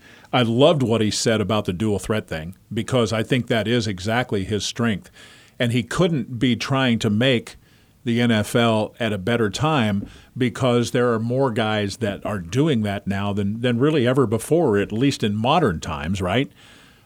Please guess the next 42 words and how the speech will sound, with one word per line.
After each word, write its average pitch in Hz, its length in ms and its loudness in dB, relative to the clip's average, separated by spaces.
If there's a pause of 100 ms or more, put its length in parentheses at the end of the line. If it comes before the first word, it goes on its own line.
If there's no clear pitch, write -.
(120)
Um, 104 440 -2 (160)
who 156 280 4
knows? 113 500 0
I, 120 220 -2
I, 131 240 4
I 135 120 4
wish 123 260 2
him 107 80 2
the 101 100 -2
best, 101 260 -4
though. 95 160 -2
I, 107 140 -2 (180)
I 110 60 -8
mean, 110 140 2
you 135 100 2
can 123 160 0
just 104 180 0
sit 107 180 -2
there 101 100 2
and 90 100 -2
listen 104 280 0
to 107 120 -4
him, 98 140 -4
and, 92 280 -4
I 98 40 -12
mean, 92 140 -4
he, 120 120 0
he 107 180 -4
gets 107 300 -2
it. 87 100 -10
<laughs> - 140 -14 (480)
He, 147 80 2 (360)
he's 107 180 0
a 95 120 0
hard 143 320 6
worker. 127 400 2 (120)
He 104 120 0
does 113 260 2
everything 120 420 0
the 107 60 0
right 110 240 2
way. 113 340 2